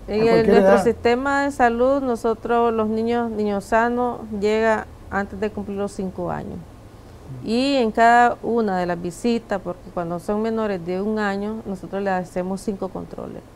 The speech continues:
Speaker 1: Durante
Speaker 2: Mm.
Speaker 1: esos controles revisamos todo, de cabecita a los pies. Y si es varoncito, tenemos que revisarle sus testículos, a ver si su,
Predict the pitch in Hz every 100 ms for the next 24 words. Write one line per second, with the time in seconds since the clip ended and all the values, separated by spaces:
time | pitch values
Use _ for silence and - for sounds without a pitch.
0 | - - - - - - - - 151 208
1 | 185 226 269 254 240 233 240 233 220 202
2 | 190 208 202 202 - 185 180 165 175 185
3 | 185 185 180 170 226 226 208 196 190 -
4 | 165 - - - - - - - 202 220
5 | 202 214 202 202 202 254 285 302 311 -
6 | 202 180 180 185 196 202 208 208 247 254
7 | 269 277 269 214 - 175 - 208 226 254
8 | 247 202 - 196 - 220